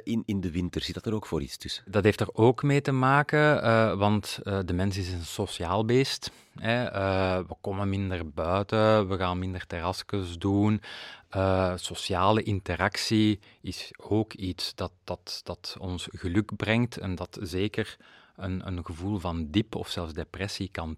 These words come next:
Speaker 2: tegengaan. En als je in de winter minder geneigd bent om naar die sociale, eh, interacties terug te grijpen, dat je misschien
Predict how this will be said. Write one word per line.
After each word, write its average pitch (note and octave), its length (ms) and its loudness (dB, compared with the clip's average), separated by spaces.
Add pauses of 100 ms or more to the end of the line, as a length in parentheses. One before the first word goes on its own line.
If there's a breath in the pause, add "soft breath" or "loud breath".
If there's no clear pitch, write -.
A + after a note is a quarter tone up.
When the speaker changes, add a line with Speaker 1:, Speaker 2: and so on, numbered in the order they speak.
Speaker 2:
tegengaan. F#2 880 -2 (720 loud breath)
En F#2 400 0
als - 200 -6
je F2+ 280 -4
in F#2 180 -4
de E2+ 120 -4
winter G#2+ 500 2 (120)
minder G#2+ 500 4
geneigd F2 400 -2
bent G2+ 160 -4
om F#2+ 140 -6
naar F2+ 200 -4
die F2 100 -8
sociale, F2 960 -2
eh, E2+ 440 -4
interacties F2 600 -8
terug - 280 -8
te A2+ 160 -4
grijpen, A2+ 400 -2
dat G2 100 -6
je - 60 -8
misschien F2+ 420 -8